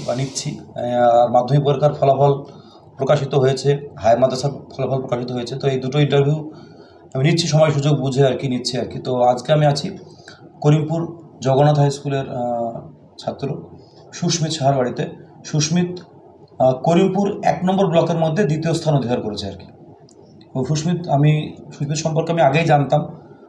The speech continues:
হয় না, একটা ব-, একটা ব্যাচ থাকে, সেই ব্যাচের একটা ভালো ছেলের তো থাকেই, স্যারদের নজর থাকে, এলাকাতে নজর থাকে যে ভালো রেজাল্ট করবে আর কি।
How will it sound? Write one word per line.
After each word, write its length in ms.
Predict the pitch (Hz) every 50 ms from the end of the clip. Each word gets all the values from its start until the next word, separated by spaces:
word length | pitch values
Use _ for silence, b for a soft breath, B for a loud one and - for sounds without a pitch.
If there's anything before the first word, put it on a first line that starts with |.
| - - - - - -
হয় 100 | 180 226
না, 60 | 226
একটা 140 | 190 196 196 156 147 151 143 139 -
ব-, 240 | - 143 175 180 170
একটা 140 | 151 151 160
ব্যাচ 300 | 147 165 175 170 - -
থাকে, 140 | 170 170 165
সেই 140 | 151 165 151
ব্যাচের 300 | 151 147 147 156 160 147
একটা 140 | 147 147
ভালো 200 | 143 123 139 147
ছেলের 240 | 143 143 147 143 143
তো 460 | 143 - 151 147 143 143 - - - - - -
থাকেই, 240 | - - 131 151 143
স্যারদের 300 | 143 - 127 127 147 131
নজর 180 | 127 135 139
থাকে, 240 | - - 120 117 131
এলাকাতে 360 | 131 127 123 127 127 123 123
নজর 180 | 123 117 117 120
থাকে 280 | 117 - 120 113 113
যে 80 | 113 113
ভালো 200 | 110 110 117 117
রেজাল্ট 220 | 117 120 117 110
করবে 240 | - - 131 117 113
আর 120 | 113 101 104
কি। 80 | 131